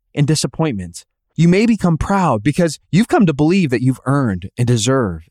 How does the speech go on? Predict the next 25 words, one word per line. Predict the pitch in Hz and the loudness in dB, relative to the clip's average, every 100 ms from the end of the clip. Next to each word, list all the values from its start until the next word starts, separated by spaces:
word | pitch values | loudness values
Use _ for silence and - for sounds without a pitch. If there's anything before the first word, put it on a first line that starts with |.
| - | -6
everything | 120 127 120 110 | -2 -2 0 0
that | 107 104 | -2 -2
you | 90 | -2
have. | 117 110 82 87 _ _ _ _ _ - 104 - - | -2 -4 -6 -12 _ _ _ _ _ -12 -12 -10 0
Or | 190 214 165 | 2 2 0
you | 151 151 | -2 0
may | 147 175 | 2 2
find | 180 151 143 | 0 0 0
that | 131 | 0
you're | 123 127 - _ | 0 -2 -2 _
crushed | - 151 117 - - | -4 -2 -2 -4 -4
by | 120 | -2
disappointment | 117 - - 156 156 98 92 - _ - - | -2 -4 -4 -4 -4 -6 -12 -16 _ -20 -6
because | 175 190 185 - _ | -2 0 -2 -6 _
you | 160 | 0
believe | 135 156 151 208 214 175 - | 2 2 4 2 2 -2 -2
you've | 135 147 - | 0 0 0
earned | 143 151 131 110 - | -2 0 2 0 -2
and | 139 | -2
deserve | 123 110 147 135 104 98 _ | 0 0 2 2 0 -4 _
more | 127 175 208 143 101 | 2 4 2 0 -2
than | 104 101 | -2 -2
what | 101 - | -4 -4
you | 104 | -6
have. | 95 87 82 | -6 -8 -12